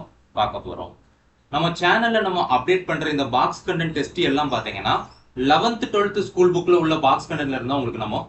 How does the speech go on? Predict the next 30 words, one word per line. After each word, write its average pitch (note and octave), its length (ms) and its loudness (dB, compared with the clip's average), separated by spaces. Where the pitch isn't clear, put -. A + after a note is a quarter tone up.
எடுக்கிறோம். F#2 360 -8
சரிங்களா? A2+ 320 -4
So, C3 80 -8
தாலுக் G#3 400 4
எஸ் G3+ 140 -6
ஐ - 80 4
எக்ஸாமை D#3+ 340 0
பொறுத்தவரை C#3+ 340 -4
பாத்தீங்கன்னா, B2 320 -2
லெவன்த், G3 320 4
டுவெல்த் G3 260 -2
ஸ்கூல் E3+ 300 -8
புக்ல D#3 200 -4
உள்ள D3 220 2
பாக்ஸ் C3+ 260 2
கண்டென்ட்ல C#3+ 280 -4
இருந்து A#2+ 180 -6
தான் D3+ 120 0
உங்களுக்கு B2+ 260 -2
அதிகமா D3+ 420 -2
கொஸ்டின்ஸ் C3 400 -6
வரும். D#2+ 200 -10
சரிங்களா? C3+ 320 -4
So, B2 100 -4
தாலுக் G#3 360 4
எஸ் - 140 -4
ஐ - 20 4
எக்ஸாமுக்கு D#3+ 480 -4
ப்ரிப்பேர் D3 280 -4
பண்றவங்க A#2 360 0